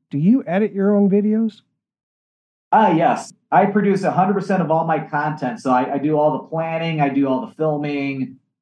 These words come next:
Speaker 2: and, and then also, like, any voiceovers I add, and after the fact, I'll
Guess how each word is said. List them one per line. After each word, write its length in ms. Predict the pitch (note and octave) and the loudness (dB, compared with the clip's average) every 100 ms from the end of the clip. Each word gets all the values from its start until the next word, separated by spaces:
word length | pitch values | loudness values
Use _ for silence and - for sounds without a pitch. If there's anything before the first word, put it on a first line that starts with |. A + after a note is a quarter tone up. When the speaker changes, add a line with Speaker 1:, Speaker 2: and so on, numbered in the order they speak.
| _ _ _ _ _ | _ _ _ _ _
Speaker 2:
and, 400 | D3 C#3+ C#3 C3+ | -2 0 0 -2
and 320 | C3+ C#3+ C#3 | -4 -6 -6
then 220 | C3+ C3+ | -2 0
also, 400 | C#3 C#3+ - D3 | 2 0 0 -2
like, 220 | C3 B2+ D3 | 0 -2 -4
any 300 | D#3 C#3+ A#2+ | -2 -2 0
voiceovers 560 | B2+ C#3 D#3 D3 D3 | -2 -2 -2 -2 0
I 160 | C#3 C#3 | 0 0
add, 160 | C#3 C3+ | 0 -2
and 120 | A#2+ | -6
after 300 | A#2 A#2 D3 | -6 -6 -4
the 140 | C3 | -6
fact, 400 | C3 C3 C3 B2+ | -4 -2 -2 -2
I'll 400 | C3 B2 A#2 A2+ | -2 0 -2 -8